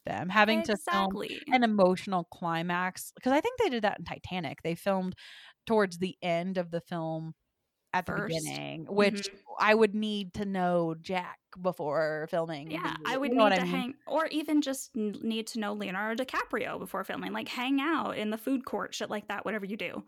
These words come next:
Speaker 1: Yeah, exactly.
Speaker 2: This film opened on M. Night Shyamalan's birthday,
Speaker 1: Good
Speaker 2: which
Speaker 1: for
Speaker 2: is
Speaker 1: him.
Speaker 2: awesome.
Speaker 1: Yeah.
Speaker 2: This was the first film that Michael Cera ever auditioned for.
Speaker 1: As a child?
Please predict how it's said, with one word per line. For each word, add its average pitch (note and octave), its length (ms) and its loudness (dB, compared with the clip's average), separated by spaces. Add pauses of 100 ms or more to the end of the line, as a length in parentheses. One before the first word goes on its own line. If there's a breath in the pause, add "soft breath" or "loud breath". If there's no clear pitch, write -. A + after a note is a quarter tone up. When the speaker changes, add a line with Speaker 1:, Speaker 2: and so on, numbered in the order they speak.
(120)
Speaker 1:
Yeah, F3+ 560 4
exactly. E3 800 -4 (880 loud breath)
Speaker 2:
This B3 240 -6
film C4+ 260 0
opened A#3 360 -4
on G3+ 640 -4
M. G#3+ 100 -4
Night G#3 160 -6
Shyamalan's G3+ 480 -6
birthday, - 420 -8 (540)
Speaker 1:
Good - 80 -6
Speaker 2:
which G#3 140 -8
Speaker 1:
for G3+ 120 2
Speaker 2:
is F3 120 -2
Speaker 1:
him. D3 100 -2
Speaker 2:
awesome. G3+ 360 -6 (100)
Speaker 1:
Yeah. F3+ 320 -4 (880 loud breath)
Speaker 2:
This A#3+ 180 -4
was C4+ 140 -4
the C4 100 -6
first - 460 -6
film A3 240 -2
that A3 120 -4
Michael F#3+ 300 -4
Cera F#3 420 -6
ever G3 200 -4
auditioned F#3+ 440 -4
for. D4+ 200 -4 (680)
Speaker 1:
As F#3 180 -6
a D#3+ 40 -2
child? E3+ 520 -2